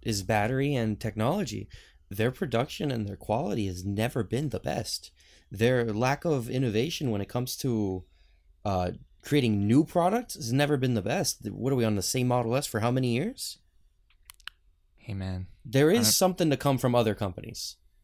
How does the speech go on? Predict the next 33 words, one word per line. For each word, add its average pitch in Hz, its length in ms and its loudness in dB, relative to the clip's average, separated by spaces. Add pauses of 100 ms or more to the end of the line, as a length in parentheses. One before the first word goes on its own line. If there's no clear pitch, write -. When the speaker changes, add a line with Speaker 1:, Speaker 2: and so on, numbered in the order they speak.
(140)
Speaker 1:
I 143 100 4
don't 196 200 4
Speaker 2:
Sure. 190 80 6
Speaker 1:
think 170 120 0
Tesla's 160 360 0
a 135 60 2
perfect 135 480 0
company 101 400 -6 (480)
at 143 200 4
Speaker 2:
But 123 180 4
Speaker 1:
all. - 160 -12 (320)
Speaker 2:
Sure, 113 300 2
but 113 160 2
I 113 60 4
feel 131 260 2
like 120 300 0
only 117 360 2
the - 180 -4
bigger 110 320 2
companies 101 540 0
can 92 340 -6 (540)
give 98 440 0
that 101 320 2 (220)
aspect 95 520 -6
of 90 160 -8
it, 90 200 -8
and 95 240 -6
I 107 120 0
don't 113 200 2
know 101 480 0 (400)
what 98 560 -4
big 107 240 2
company 92 600 -4